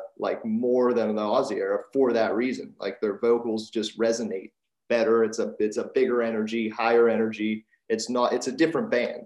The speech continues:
You know, Black Sabbath with Ozzy and Black Sabbath with Dio or Ray Gillen or Tony Martin are completely different, uh, on all, on all fronts. So it's totally acceptable for those not to like Ozzy. I just prefer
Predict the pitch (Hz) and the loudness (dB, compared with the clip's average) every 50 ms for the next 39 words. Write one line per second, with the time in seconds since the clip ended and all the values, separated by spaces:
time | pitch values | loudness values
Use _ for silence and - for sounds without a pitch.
0 | _ _ _ _ - 117 110 95 92 - - 113 127 139 - - - 139 127 123 | _ _ _ _ -6 -4 -2 -2 -2 -2 0 2 2 2 2 0 -2 -2 0 0
1 | 120 113 113 113 110 120 - - 113 - 107 113 110 110 110 110 - _ _ _ | 0 -2 -4 -4 -2 0 2 2 2 2 0 -2 -2 -2 -2 -4 -8 _ _ _
2 | - - - 117 117 113 - - - 127 113 110 110 110 110 113 110 110 - - | -14 -6 -2 0 2 2 2 0 0 0 0 2 0 0 -2 -4 -8 -8 -6 -6
3 | 117 120 117 117 113 110 110 110 107 107 - - _ _ - - 101 104 104 123 | -2 0 2 2 2 2 2 0 0 -2 -4 -14 _ _ -6 -2 -2 0 2 2
4 | 120 120 113 110 123 127 120 117 113 113 110 107 107 - _ _ _ _ _ - | 2 2 2 2 2 2 2 2 0 0 0 -2 -6 -8 _ _ _ _ _ -4
5 | 107 110 107 107 - - 156 135 131 127 123 117 117 113 110 98 110 107 104 107 | -2 0 0 0 -2 -2 -2 0 0 0 0 0 0 0 0 0 0 -2 -4 -6
6 | 110 _ _ _ _ _ _ _ _ _ - - - 156 - - 160 151 131 123 | -8 _ _ _ _ _ _ _ _ _ -12 -6 -6 -6 0 2 4 4 4 4
7 | 123 135 123 - - - - _ _ _ _ _ _ _ _ - - 107 101 - | 2 2 0 0 -4 -12 -18 _ _ _ _ _ _ _ _ -6 -4 -2 -2 0
8 | 117 117 117 117 113 110 104 104 - 113 113 113 110 107 104 - - 107 113 - | 0 0 2 4 4 2 2 0 -2 -2 0 2 2 0 0 -2 -4 -8 -8 -8
9 | - - - - - - - 127 113 107 107 - - 113 110 - - - - 139 | -12 -16 -16 -16 -12 -2 0 2 2 2 2 2 0 -2 -2 -2 -8 -2 4 6
10 | 139 135 135 127 127 123 120 113 107 107 - _ _ _ _ _ _ _ - 127 | 8 8 8 8 6 4 2 0 -2 -4 -8 _ _ _ _ _ _ _ -6 -6
11 | 120 - - - 139 127 - - 123 107 110 107 104 107 104 - - _ _ _ | -6 -4 -2 0 2 2 2 0 -4 -2 -2 -2 -2 -2 -4 -8 -12 _ _ _
12 | _ _ _ _ _ - 120 117 110 123 117 117 113 113 123 120 131 - - - | _ _ _ _ _ -6 -4 -2 0 2 2 2 2 0 0 0 0 0 0 -2
13 | 123 110 113 110 104 95 101 104 107 107 107 98 - - 104 123 151 160 151 139 | -2 0 0 0 0 0 0 0 0 0 0 -4 -8 -2 2 4 4 4 4 2
14 | - - - 117 - - 139 147 131 95 90 90 - | 0 -2 -6 -10 -8 -2 -2 0 0 0 -2 -4 -8